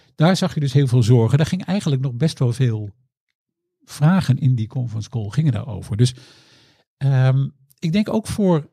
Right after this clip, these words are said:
particuliere beleggers, heel veel van die uitgeschreven verslagen, die zijn ook beschikbaar op de website van, eh, van de betrokken bedrijven. Het is misschien best wel een goed idee voor gewoon particuliere beleggers om gewoon eens een paar van die,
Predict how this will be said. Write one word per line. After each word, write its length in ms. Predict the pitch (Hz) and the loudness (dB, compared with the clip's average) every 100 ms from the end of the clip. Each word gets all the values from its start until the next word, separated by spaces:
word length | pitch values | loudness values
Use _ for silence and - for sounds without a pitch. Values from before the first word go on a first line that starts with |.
| _ | _
particuliere 540 | - 156 151 147 196 | -2 0 2 2 2
beleggers, 360 | 180 175 180 170 | 2 0 0 0
heel 240 | 185 254 | 0 0
veel 260 | 233 190 165 | 0 2 2
van 220 | 139 165 | 0 0
die 160 | 151 156 | -2 0
uitgeschreven 920 | 190 - 160 - 156 135 107 107 95 | -2 -2 -4 0 2 2 2 -2 -4
verslagen, 540 | - 131 170 160 165 | -8 -4 0 0 0
die 100 | 190 | -2
zijn 180 | 170 160 | 0 0
ook 60 | 139 | -2
beschikbaar 500 | 131 - 180 147 113 | -8 -10 -4 0 0
op 80 | 110 | 0
de 100 | 127 | 0
website 500 | 117 - 180 202 - | -2 -2 -4 -4 -8
van, 240 | - 180 170 | -6 -4 -2
eh, 160 | 165 160 | -2 -2
van 120 | 165 | -4
de 60 | |
betrokken 320 | 151 143 156 151 | -6 -6 -4 0
bedrijven. 420 | 151 147 143 151 - - - - _ | 2 4 2 -2 -8 -20 -20 -20 _
Het 100 | - | -4
is 60 | 202 | -2
misschien 460 | 214 - 208 208 | 0 0 0 0
best 180 | 185 196 | 0 0
wel 100 | 190 | 0
een 60 | 175 | -2
goed 180 | 202 185 | 0 0
idee 320 | 170 165 156 | 0 2 2
voor 240 | 165 147 | 4 4
gewoon 160 | 147 151 | 4 0
particuliere 460 | 165 143 160 147 | -2 -4 -2 -2
beleggers 360 | 139 143 143 127 | 2 2 2 0
om 180 | 190 165 | -4 -4
gewoon 180 | 170 151 | 0 0
eens 100 | 147 | -2
een 80 | |
paar 240 | 147 165 151 | -2 0 0
van 200 | 156 147 | 0 0
die, 260 | 147 143 | 2 0